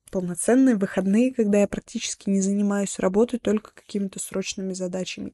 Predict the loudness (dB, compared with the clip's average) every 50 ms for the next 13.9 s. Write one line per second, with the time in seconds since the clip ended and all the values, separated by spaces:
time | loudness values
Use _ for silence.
0 | _ -6 -4 0 2 0 0 0 -2 -4 -2 0 2 2 2 2 2 0 0 0
1 | 0 -2 0 0 0 0 2 2 2 2 2 0 -2 -6 -6 -4 -4 -4 -4 0
2 | 2 4 4 4 4 2 2 0 0 -2 -6 -12 -12 -12 -12 -14 -14 -4 0 0
3 | 0 0 0 -2 2 2 4 4 4 4 2 2 2 2 0 2 2 4 4 4
4 | 2 2 0 -6 -8 -10 -10 -8 -4 -2 0 0 -2 -2 -2 -2 0 0 0 0
5 | 2 2 2 2 0 0 -2 -4 -8 -10 -8 -2 0 0 2 2 0 0 0 0
6 | 0 2 2 0 0 _ -2 -2 -2 0 2 2 2 2 2 0 0 0 0 0
7 | 0 -2 -6 -10 -6 -2 2 4 4 6 6 4 4 2 2 4 2 2 2 0
8 | 2 4 4 4 4 2 -2 0 2 4 4 6 6 4 4 2 0 0 0 0
9 | 0 2 2 4 4 4 2 2 0 2 4 4 4 4 2 0 -2 -4 -4 -4
10 | -2 0 2 2 2 0 -2 -8 -10 -6 0 2 2 2 2 0 -2 -2 -4 -4
11 | -2 0 2 4 4 6 4 4 4 2 2 4 4 4 4 4 2 2 4 6
12 | 6 6 4 4 2 2 2 2 0 0 2 2 2 2 4 2 0 0 0 0
13 | 0 -2 -2 -4 -8 -8 -8 -8 -10 -6 -2 0 0 0 0 0 -2 -4